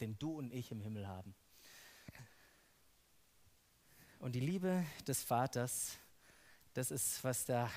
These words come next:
Punkt ist dieses Gleichnisses, hat eine wiederherstellende Kraft. Sie bringt Menschen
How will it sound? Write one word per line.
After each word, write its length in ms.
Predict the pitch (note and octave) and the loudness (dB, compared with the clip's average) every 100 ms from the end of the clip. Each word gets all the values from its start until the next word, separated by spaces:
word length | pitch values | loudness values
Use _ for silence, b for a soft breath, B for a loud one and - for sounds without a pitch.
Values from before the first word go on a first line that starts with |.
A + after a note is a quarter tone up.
| - | -6
Punkt 320 | - E3 E3+ | 6 6 6
ist 180 | C3+ - | 0 2
dieses 280 | C#3 C3 - | 2 2 2
Gleichnisses, 800 | A#2+ A#2 A#2 A#2+ A2 A2+ - - B B B B B B B - | 2 2 2 0 -2 -2 -4 -6 B B B B B B B -16
hat 180 | - C3+ - | -2 -2 2
eine 220 | B2+ A2+ | 0 2
wiederherstellende 840 | C#3+ C#3 A2 B2+ - - A2+ A2 G#2+ | 2 4 4 2 2 0 0 0 -4
Kraft. 400 | - A2+ - - | -2 -2 -2 -2
Sie 160 | D#3 | -4
bringt 340 | - B2+ A#2+ B2 | -2 -4 -2 -2
Menschen 680 | B2 D3 - - A2+ A#2+ | 0 0 -2 -4 -4 -6